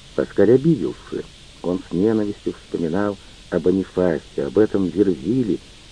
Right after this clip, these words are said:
которого в деревне звали Безотцовщина. Какой у него некрасивый приплюснутый нос,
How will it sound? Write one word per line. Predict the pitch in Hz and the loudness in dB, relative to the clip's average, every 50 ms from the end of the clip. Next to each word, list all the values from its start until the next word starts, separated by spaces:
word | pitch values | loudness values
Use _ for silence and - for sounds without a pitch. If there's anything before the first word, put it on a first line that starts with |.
| - - | -12 -6
которого | - - - 95 92 98 95 | -4 -2 0 2 2 2 2
в | 85 80 | 0 0
деревне | 82 90 98 107 98 98 95 90 | 0 2 2 2 0 0 -4 -6
звали | 76 71 71 92 101 98 92 92 | -6 -6 -4 -2 -2 -2 -2 -2
Безотцовщина. | 82 76 92 85 80 92 90 - - - - - 127 113 92 - - - - - - - - - - - - - - - - - - - - | -2 -2 -2 0 0 -2 -4 -6 -10 -2 4 6 6 6 4 2 -4 -16 -14 -12 -12 -12 -14 -16 -20 -20 -20 -20 -20 -20 -20 -20 -20 -18 -10
Какой | - - 67 - 90 98 | -6 -4 0 2 4 4
у | 98 | 4
него | 95 95 98 110 110 107 - - - - - - | 4 4 4 4 4 4 0 -8 -20 -20 -14 -10
некрасивый | - 73 90 95 - 95 98 95 - - - 98 107 107 104 104 | -6 -4 -4 -2 0 -2 -2 -2 -4 -6 -6 -4 -2 -2 -2 -4
приплюснутый | 90 - - - - - 95 101 - - - 95 - 104 107 | -6 -6 -8 -8 -4 -4 -4 -4 -4 -6 -8 -6 -4 -2 0
нос, | 117 110 92 67 | 0 0 -2 -2